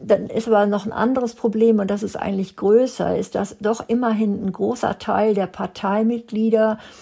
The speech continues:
auch der Abgeordneten, wohl der Meinung ist, dass noch ein stärkerer,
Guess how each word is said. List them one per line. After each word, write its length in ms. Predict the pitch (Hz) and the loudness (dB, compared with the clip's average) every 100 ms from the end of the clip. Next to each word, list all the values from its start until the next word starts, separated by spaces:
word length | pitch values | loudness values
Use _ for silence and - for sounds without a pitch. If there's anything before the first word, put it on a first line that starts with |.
| - - - | -20 -20 -14
auch 300 | - 196 233 | 0 2 2
der 220 | - 208 - | 0 -2 -2
Abgeordneten, 1080 | 208 - 202 180 180 190 190 - 202 202 202 - - | -4 -4 -2 0 0 -2 -4 -2 -2 -2 -6 -18 -4
wohl 180 | 202 202 | 2 2
der 120 | 196 | 2
Meinung 440 | 180 180 202 208 - | 2 2 2 0 -2
ist, 340 | 185 196 - | -4 -6 -2
dass 280 | 185 185 - | -2 -2 0
noch 240 | 196 220 | 0 0
ein 80 | 190 | -4
stärkerer, 840 | - 214 214 226 208 196 190 190 | -2 0 0 0 -2 -2 -2 -2